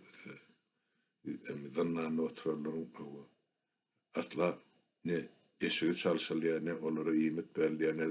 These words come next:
e, olary bir gezelenje çykarýarlar, olar bir ýakty jahany görmekden mahrum edilen diýip aýtdy. Şonu aýtdy, şol tö-, tö-, türmede sakçylaryň ýa bir, e, iki ýeke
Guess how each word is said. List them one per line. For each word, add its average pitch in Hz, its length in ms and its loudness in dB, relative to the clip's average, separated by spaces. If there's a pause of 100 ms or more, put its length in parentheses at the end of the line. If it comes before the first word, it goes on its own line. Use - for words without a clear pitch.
(160)
e, 71 100 -2 (140)
olary 78 280 0 (120)
bir 73 200 -10
gezelenje 76 500 0
çykarýarlar, 78 720 0 (180)
olar 71 240 -10
bir 67 180 -8
ýakty - 280 -4
jahany 82 440 0
görmekden 80 580 0
mahrum 90 480 4
edilen 98 340 6
diýip - 200 -6
aýtdy. - 380 -16 (1300)
Şonu - 260 2
aýtdy, - 460 2 (600)
şol 78 160 0
tö-, 78 240 -2
tö-, - 340 0
türmede 80 460 0
sakçylaryň 85 680 0
ýa 80 160 -2
bir, - 80 -2
e, - 200 -8 (360)
iki - 180 -2
ýeke 80 260 2